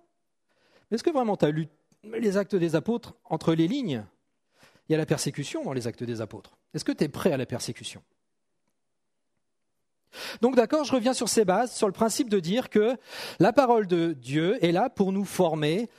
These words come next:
nous enseigner, nous donner à la fois des choses pour aujourd'hui, mais surtout pour demain.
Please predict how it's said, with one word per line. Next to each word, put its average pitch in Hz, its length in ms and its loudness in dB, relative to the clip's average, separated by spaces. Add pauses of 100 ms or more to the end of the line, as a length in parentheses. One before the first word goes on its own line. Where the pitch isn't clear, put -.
(320)
nous 196 280 0
enseigner, 220 680 0 (240)
nous 285 120 -2
donner 269 280 2
à 233 120 2
la 247 120 0
fois 196 580 2 (280)
des 185 140 0
choses 226 340 0
pour 165 160 2
aujourd'hui, 165 480 0
mais 214 120 0
surtout 277 500 -4
pour 165 120 -2
demain. 208 320 -2